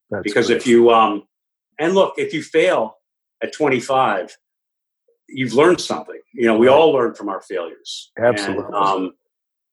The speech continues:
Speaker 2: I think that, um, uh, it would
Speaker 1: There's a
Speaker 2: be
Speaker 1: good time to fail. That's the time, I think,
Speaker 2: That's
Speaker 1: right?
Speaker 2: the time to fail. Yes,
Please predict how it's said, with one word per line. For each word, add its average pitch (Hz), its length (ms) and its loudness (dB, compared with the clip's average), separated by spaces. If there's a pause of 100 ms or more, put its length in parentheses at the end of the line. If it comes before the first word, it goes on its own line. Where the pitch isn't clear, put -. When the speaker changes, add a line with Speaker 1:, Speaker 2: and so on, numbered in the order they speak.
Speaker 2:
I 104 120 2
think 131 380 -2
that, 113 260 0
um, 92 400 0 (920)
uh, 95 480 2
it 113 120 0
would 110 220 2
Speaker 1:
There's 135 180 4
a 135 40 4
Speaker 2:
be 151 60 2
Speaker 1:
good 160 220 2
time 147 240 4
to 127 80 6
fail. 135 340 4
That's 120 240 4
the 117 100 -2
time, 104 460 2
I 87 100 -12
think, 95 280 -4
Speaker 2:
That's 127 200 4
Speaker 1:
right? - 60 -2
Speaker 2:
the 110 60 -14
time 113 260 0
to - 60 -6
fail. 80 300 -4 (360)
Yes, - 400 -8